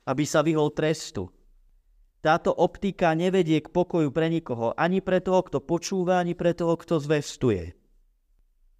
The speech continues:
Robíme to, pretože Kristus vstúpil do našich životov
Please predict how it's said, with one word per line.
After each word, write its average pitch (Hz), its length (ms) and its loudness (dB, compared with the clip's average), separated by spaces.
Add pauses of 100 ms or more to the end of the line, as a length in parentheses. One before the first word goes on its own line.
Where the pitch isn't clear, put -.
(180)
Robíme 160 400 2
to, 170 80 -2
pretože 160 480 0
Kristus 160 800 -4
vstúpil 135 480 -2
do 120 160 0
našich 127 400 -4
životov 135 640 -2